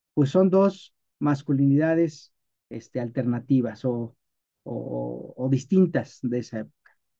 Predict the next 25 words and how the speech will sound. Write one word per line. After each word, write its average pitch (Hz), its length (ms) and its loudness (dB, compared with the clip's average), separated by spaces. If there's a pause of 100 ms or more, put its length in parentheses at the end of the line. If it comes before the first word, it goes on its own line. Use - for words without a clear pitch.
(1300)
Y 143 120 -2
yéndonos 175 760 4
a, 131 640 -4
a 135 80 -2
imágenes 170 680 2
de 143 100 2
masculinidades, 139 1080 0 (680)
pues, 131 140 -2
más 143 300 0
actuales, 202 800 0 (600)
Dwayne 156 320 4
Johnson, 214 560 2 (140)
La 127 160 -8
Roca, 190 500 -2 (760)
eh, 127 240 -6
actor, 208 640 2 (600)
luchador 139 680 0
de 170 100 4
la 131 140 4
W 131 340 0
W 139 500 0
E 180 80 -2
en 214 200 -2
Estados 139 400 -4
Unidos, 170 560 2